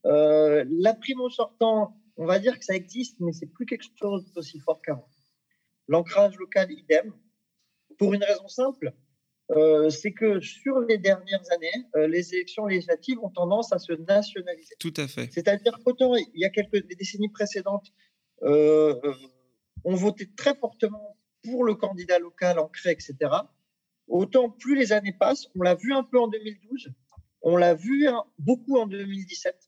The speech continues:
Speaker 1: et il est fort possible qu'on le voit encore un peu plus cette année, plus, euh, les gens, euh, les électeurs, pour leur grande majorité finalement, euh, ne connaissent pas spécialement leur barre locale parce qu'ils sont pas impliqués dans la vie politique locale, la plupart des électeurs.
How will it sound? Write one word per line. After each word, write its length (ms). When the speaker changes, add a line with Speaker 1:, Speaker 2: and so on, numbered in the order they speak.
Speaker 1:
et 360
il 100
est 60
fort 240
possible 480
qu'on 100
le 100
voit 280
encore 300
un 60
peu 140
plus 240
cette 220
année, 280
plus, 420
euh, 180
les 160
gens, 400
euh, 760
les 180
électeurs, 440
pour 140
leur 120
grande 200
majorité 460
finalement, 540
euh, 100
ne 140
connaissent 420
pas 220
spécialement 600
leur 180
barre 220
locale 400
parce 160
qu'ils 140
sont 160
pas 480
impliqués 360
dans 120
la 80
vie 120
politique 360
locale, 360
la 160
plupart 280
des 80
électeurs. 340